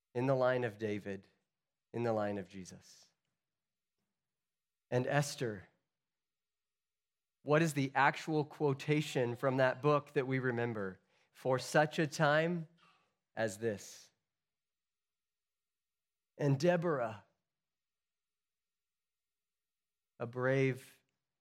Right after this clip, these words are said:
and courageous judge when the men were not.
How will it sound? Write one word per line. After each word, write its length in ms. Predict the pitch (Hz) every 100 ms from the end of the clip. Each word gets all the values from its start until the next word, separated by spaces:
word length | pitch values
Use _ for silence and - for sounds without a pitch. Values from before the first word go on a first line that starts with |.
| -
and 160 | 117
courageous 580 | 113 123 127 131 127 120
judge 420 | - 120 113 107
when 160 | 117 107
the 80 | 107
men 220 | 107 113
were 120 | 101
not. 320 | 98 98 95